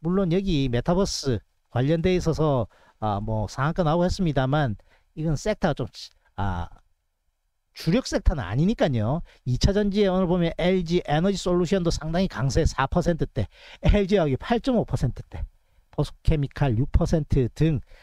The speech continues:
아, 상당히 강하게 오늘 이 차 전지 섹터,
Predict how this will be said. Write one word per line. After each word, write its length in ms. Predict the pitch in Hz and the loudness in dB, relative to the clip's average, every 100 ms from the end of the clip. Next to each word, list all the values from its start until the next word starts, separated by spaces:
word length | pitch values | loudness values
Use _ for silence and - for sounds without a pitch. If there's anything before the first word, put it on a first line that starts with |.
| - - | -20 -16
아, 220 | - 101 101 | -8 -4 -4
상당히 500 | 131 135 147 156 151 | -4 -2 0 0 -2
강하게 800 | - 101 123 165 185 143 131 156 _ _ - | -6 -4 -2 0 2 2 0 -2 _ _ -6
오늘 380 | 131 127 117 110 | -2 0 -2 -4
이 100 | 107 | -2
차 120 | 151 | 0
전지 460 | 147 143 139 120 - | 0 0 0 0 -2
섹터, 460 | - - - 135 | -4 -4 0 0